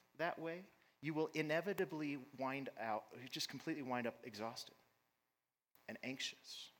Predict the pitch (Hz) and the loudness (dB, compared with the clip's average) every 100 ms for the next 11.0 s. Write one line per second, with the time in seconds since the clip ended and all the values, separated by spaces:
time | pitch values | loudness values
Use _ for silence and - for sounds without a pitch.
0 | _ _ _ _ _ _ _ 143 147 151 | _ _ _ _ _ _ _ 0 2 2
1 | 139 151 - - - 196 151 - - - | -2 -4 -4 -4 0 2 0 -4 -4 -2
2 | - - - _ _ - - 175 185 135 | -2 -6 -14 _ _ -20 -2 2 2 12
3 | 214 233 262 277 220 214 220 269 294 233 | 12 12 12 12 12 12 10 10 10 12
4 | 240 233 - 220 185 151 156 247 285 285 | 12 12 10 4 4 8 12 12 12 12
5 | - - 277 277 226 220 220 - 233 196 | 12 12 12 12 12 12 8 12 12 12
6 | - 233 240 220 190 - - 196 202 - | 12 12 12 12 12 12 12 12 12 8
7 | - - 160 202 - 214 202 185 - - | -8 2 10 10 12 12 12 12 2 -2
8 | - - _ - 233 - 202 185 160 185 | -12 -20 _ 8 10 12 10 8 8 10
9 | 185 175 196 180 147 - 202 208 202 165 | 10 8 4 4 2 0 0 0 0 0
10 | 185 175 175 151 180 185 170 - - - | 2 2 2 -2 0 0 -2 -6 -6 -6